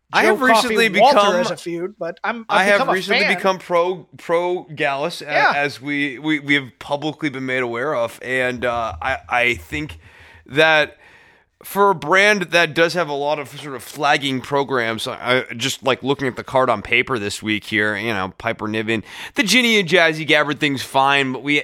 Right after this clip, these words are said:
Speaker 1: you actually have to get there at some point, and, you know, this division's not setting the
Speaker 2: I'll
Speaker 1: world on fire. Eddie Dennis getting rebooted, okay. Noam Dar, okay.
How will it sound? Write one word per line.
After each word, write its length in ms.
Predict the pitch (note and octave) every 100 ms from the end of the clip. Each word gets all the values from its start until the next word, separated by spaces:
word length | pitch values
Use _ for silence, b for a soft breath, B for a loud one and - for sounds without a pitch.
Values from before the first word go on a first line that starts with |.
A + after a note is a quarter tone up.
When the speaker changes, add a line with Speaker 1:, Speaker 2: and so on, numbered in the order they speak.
| D3+
Speaker 1:
you 80 |
actually 240 | E3 F3 F3
have 200 | A2 F2
to 60 |
get 200 | D3+ F3+
there 200 | F3+ D#3
at 100 | B2
some 240 | - D3 B2+
point, 380 | - C3+ B2+ G2
and, 280 | A#2+ A#2+ -
you 140 | C#3
know, 240 | A#2+ G2 F#2+ B B B
this 300 | - B2 -
division's 520 | - B2+ B2+ A2 G#2+
not 160 | A#2 G2+
setting 240 | B2+ G#2
the 60 | G2
Speaker 2:
I'll 80 | B2+
Speaker 1:
world 140 | C#3+
on 140 | C#3
fire. 500 | B2 D3 C#3 C3 C3 B B
Eddie 200 | E3+ E3+
Dennis 360 | D3 E3+ E3+ -
getting 220 | F3 D#3+
rebooted, 580 | D3+ D3 C3+ D3+ D3+ C#3
okay. 720 | F3+ F3 E3 D#3 D#3 D3+ D3
Noam 320 | D3 D#3 D3+
Dar, 420 | C#3 C3+ C3+ B2+ -
okay. 640 | C#3 C3+ B2+ B2 A#2 A2+